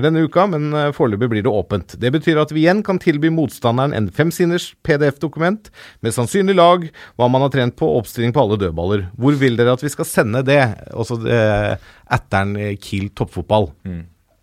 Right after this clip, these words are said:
Speaker 1: Da responderer Ålesunds hovedtrener, eh, Lars Bohinen på Twitter: «Begynn å grine, da! Hvis du ikke klarer å forstå hvorfor vi av og til må gjøre det, så kan du komme hit, og så skal du få det med teskje,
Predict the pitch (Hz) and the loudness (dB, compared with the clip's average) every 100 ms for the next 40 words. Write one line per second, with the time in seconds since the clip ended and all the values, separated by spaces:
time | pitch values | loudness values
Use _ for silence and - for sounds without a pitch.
0 | _ - - - _ - 117 139 240 147 | _ -20 -20 -20 _ -2 0 0 0 0
1 | 92 90 135 139 135 107 87 117 120 110 | 0 2 0 0 2 0 0 -2 -2 -2
2 | 85 95 101 120 117 120 117 113 113 110 | -2 -2 2 2 2 4 4 4 2 0
3 | 110 - - _ - 113 123 110 127 156 | -2 -6 -20 _ -2 -2 0 2 4 2
4 | 175 156 98 95 - _ _ 107 101 120 | 0 0 0 -2 -6 _ _ -2 2 4
5 | 156 175 277 - - _ _ _ _ _ | 4 2 2 0 -2 _ _ _ _ _
6 | _ _ _ _ 123 165 - 185 139 151 | _ _ _ _ -2 -2 -2 -6 -4 0
7 | 160 107 131 - 135 127 104 - 120 113 | 2 2 -2 0 0 2 0 -2 -4 -2
8 | 101 113 120 107 131 113 98 123 151 160 | -2 -2 -2 0 0 0 0 0 0 0
9 | 135 117 - 120 110 151 175 143 120 117 | -2 -2 -2 -2 0 0 -2 -6 -6 -6
10 | 110 110 87 107 - 80 - | -4 -4 -2 -2 -2 -6 -4